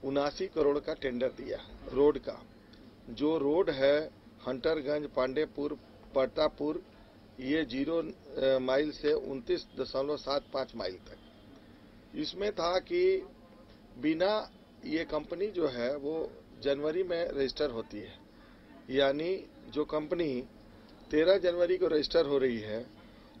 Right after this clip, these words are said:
और उसी कंपनी को आप मार्च में अस्सी करोड़ का टेंडर दे दें और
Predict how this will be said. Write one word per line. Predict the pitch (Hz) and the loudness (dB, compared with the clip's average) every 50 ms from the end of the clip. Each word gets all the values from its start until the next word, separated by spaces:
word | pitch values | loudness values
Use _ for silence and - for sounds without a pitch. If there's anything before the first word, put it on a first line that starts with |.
| - | -4
और | - 139 135 - - | -2 -2 -2 -2 -2
उसी | - 151 - - 233 | -4 -4 -2 -2 -2
कंपनी | 233 220 180 156 139 - 143 131 127 120 | 4 6 4 4 4 -2 -4 -4 -4 -6
को | - - 120 123 131 151 156 - - - - - - - - - - - - - - - - - - | -4 -4 -2 -2 -2 -4 -6 -12 -20 -20 -20 -20 -20 -20 -20 -20 -20 -20 -20 -20 -20 -18 -8 0 2
आप | 139 147 160 170 - - 127 | 4 6 4 4 2 -4 -8
मार्च | 131 127 135 147 185 202 - - | -2 0 2 2 2 0 -2 -4
में | 151 151 147 139 143 165 180 - - - - - - - - - | -6 -4 -2 -2 -2 -4 -6 -10 -16 -20 -20 -20 -20 -14 -6 -6
अस्सी | 139 139 - - 202 | -6 -4 -4 -6 -4
करोड़ | - 175 165 165 165 | -2 -2 0 0 0
का | 156 160 | -2 -2
टेंडर | - - 135 131 131 131 151 139 | -2 -2 -2 -2 0 0 0 0
दे | 117 123 117 | 0 -4 -6
दें | 107 113 117 127 143 - - - - - - - - - - - - - - - - - - | -4 -6 -8 -8 -8 -12 -20 -20 -20 -20 -20 -20 -20 -20 -20 -20 -20 -20 -20 -16 -6 0 4
और | 139 143 135 135 | 4 4 4 2